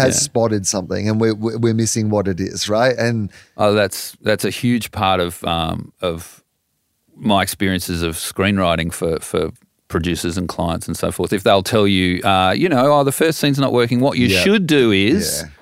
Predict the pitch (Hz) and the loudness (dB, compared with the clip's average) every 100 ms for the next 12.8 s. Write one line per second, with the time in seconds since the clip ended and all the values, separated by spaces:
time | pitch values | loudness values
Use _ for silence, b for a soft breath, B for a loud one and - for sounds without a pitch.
0 | _ - 120 92 92 64 107 98 98 107 | _ 2 2 2 -4 0 0 2 0 0
1 | 80 73 127 139 147 165 156 175 170 165 | -2 -2 0 0 2 0 2 2 2 4
2 | 165 160 160 160 - _ 151 127 139 196 | 4 2 2 -2 -2 _ 0 2 4 2
3 | 139 123 - 202 151 131 120 113 123 110 | 2 2 2 2 4 4 2 2 0 0
4 | - 127 135 123 - 127 110 135 214 180 | 0 0 2 0 2 0 0 0 2 4
5 | 170 214 - 139 202 - 117 95 92 170 | 4 2 2 2 0 2 2 2 2 0
6 | 110 110 - 92 85 82 - 113 113 107 | 2 2 0 0 0 -2 2 4 4 4
7 | 120 156 175 151 - 127 127 117 98 - | 2 2 0 0 -2 0 0 0 -2 -4
8 | 92 - 107 139 165 165 160 - B B | -6 -4 0 2 4 2 0 -6 B B
9 | B B B _ 160 180 175 196 180 180 | B B B _ 2 6 8 8 4 4
10 | 165 151 - 135 123 123 120 120 127 113 | 4 2 2 2 2 2 0 0 0 2
11 | 107 - 104 104 101 117 113 104 113 104 | 2 2 2 0 0 0 0 2 2 0
12 | - b b b b _ 113 | -4 b b b b _ -6